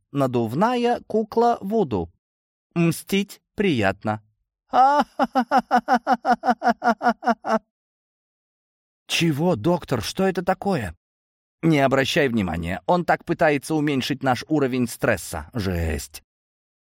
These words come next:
Лампы снова с треском зажглись, осветив центр управления.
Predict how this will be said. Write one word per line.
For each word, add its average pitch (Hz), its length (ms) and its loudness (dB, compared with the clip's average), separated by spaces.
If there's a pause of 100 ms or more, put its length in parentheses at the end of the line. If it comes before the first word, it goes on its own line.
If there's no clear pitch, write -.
(140)
Лампы 175 560 2
снова 165 540 2
с - 100 -8
треском 120 540 0
зажглись, 113 680 0
осветив 117 580 -2
центр 110 460 -2
управления. 92 840 -4